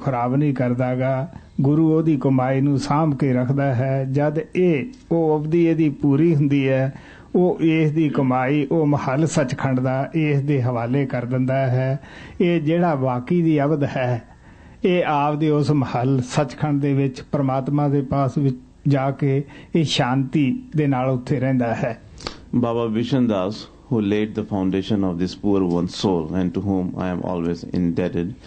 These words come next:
Speaker 2: used to tell this story. In fact, this is not a story,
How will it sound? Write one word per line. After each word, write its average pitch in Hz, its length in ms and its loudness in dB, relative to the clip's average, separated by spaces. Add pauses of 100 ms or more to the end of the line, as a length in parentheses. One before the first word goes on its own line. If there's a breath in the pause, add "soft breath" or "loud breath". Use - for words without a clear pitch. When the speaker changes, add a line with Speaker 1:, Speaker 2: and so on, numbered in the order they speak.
(300 loud breath)
Speaker 2:
used 110 340 0
to 95 220 0 (440 loud breath)
tell 104 180 0
this 92 360 -4 (120)
story. 90 640 -2
In 107 160 -2
fact, 107 280 -4
this 107 180 -4
is 92 100 -4
not 107 180 0
a 110 60 -2
story, 101 400 -2